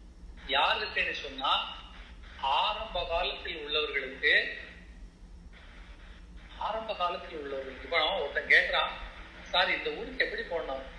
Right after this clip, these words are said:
"நார்த் சைடு போ." இது ஆன்சர் தான், இதுவும் மஸ்ட் தான். ஆனா it's useless. வடக்கு பக்கமா போனா எவ்வளவு இருக்குது ரோடு?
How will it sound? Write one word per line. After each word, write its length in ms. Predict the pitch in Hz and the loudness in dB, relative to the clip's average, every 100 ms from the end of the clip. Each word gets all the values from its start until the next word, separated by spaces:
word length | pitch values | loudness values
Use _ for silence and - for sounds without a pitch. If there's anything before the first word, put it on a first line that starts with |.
| - - | -14 -2
"நார்த் 280 | 165 - - | 0 0 4
சைடு 240 | 151 165 165 | 4 4 -2
போ." 100 | 165 - - - - - - - - - - - - - - - - | -2 -4 -6 -6 -8 -10 -10 -14 -14 -16 -14 -12 -14 -12 -12 -10 -2
இது 180 | 165 269 | 0 6
ஆன்சர் 440 | 220 - - 226 - | 8 8 4 2 4
தான், 160 | - - - - - | 2 -2 -10 -12 -4
இதுவும் 280 | 240 240 196 | 0 0 2
மஸ்ட் 260 | 196 - 254 | 0 -2 0
தான். 220 | 208 151 - - - - - - - - - - - - | 2 2 -2 -10 -14 -16 -16 -18 -20 -20 -20 -18 -16 0
ஆனா 200 | 208 294 | 4 6
it's 260 | 262 - - | 4 -2 -4
useless. 420 | 214 - - - - - - - - - - - - - - - - - - - - - - | -4 -4 -10 -10 -12 -14 -16 -14 -12 -12 -12 -12 -16 -16 -16 -18 -18 -18 -16 -16 -18 -18 0
வடக்கு 340 | 196 269 269 | 4 4 2
பக்கமா 380 | 294 269 269 269 254 | 0 0 2 0 0
போனா 180 | 240 247 | 2 2
எவ்வளவு 280 | 254 240 262 | 2 2 0
இருக்குது 340 | 254 254 240 226 | -2 -4 -4 -2
ரோடு? 240 | 220 214 | -2 -2